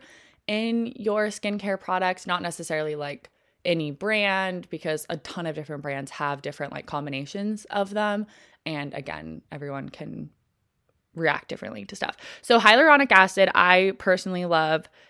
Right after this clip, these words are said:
And again, that's in a ton of different products. That's in, like, lip products, that's in skin products, but specific to skin and, like, lip balms and stuff, it helps, uh, your skin stretch and flex and reduces skin wrinkles and lines.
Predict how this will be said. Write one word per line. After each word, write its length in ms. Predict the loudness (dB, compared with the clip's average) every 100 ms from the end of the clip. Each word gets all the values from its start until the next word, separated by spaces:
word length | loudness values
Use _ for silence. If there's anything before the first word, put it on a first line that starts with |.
| _ _ _ 2
And 460 | 4 4 2 -2 -4
again, 300 | -2 -2 -2
that's 180 | -4
in 100 | -6
a 40 | -6
ton 300 | -8 -4 -2
of 80 | -2
different 340 | -6 -8 -8
products. 480 | -6 -4 -4 -6 -6
That's 220 | -6 -4
in, 200 | -6 -6
like, 180 | -8 -8 -4
lip 260 | -4 -4 _ -20 _ _
products, 460 | -4 -2 0 -2 -4
that's 220 | -6 -6
in 220 | -10 -10 -12
skin 320 | -4 -4 -2
products, 400 | -2 -2 -2 -4
but 160 | -4 -2
specific 480 | 0 2 2 0
to 80 | -4
skin 280 | -2 0 0
and, 380 | -2 -2 -2 -6 _ -4
like, 260 | -4 -6 -6
lip 240 | -4 -4 -4
balms 320 | -4 -2 -4
and 100 | -8
stuff, 260 | -2 -2 -4 -12 -20 -2
it 120 | 2 4
helps, 420 | 4 4 0 -12 0
uh, 260 | 4 4 4
your 100 | 0
skin 340 | -2 -2 -2
stretch 420 | -4 -2 0 0 -2
and 160 | -6
flex 340 | -4 -2 -2 -2
and 140 | -4
reduces 520 | -2 -4 -4 -2 -4
skin 260 | -2 -4 -2
wrinkles 380 | -4 -4 -6 -6
and 140 | -8
lines. 480 | -8 -6 -4 -4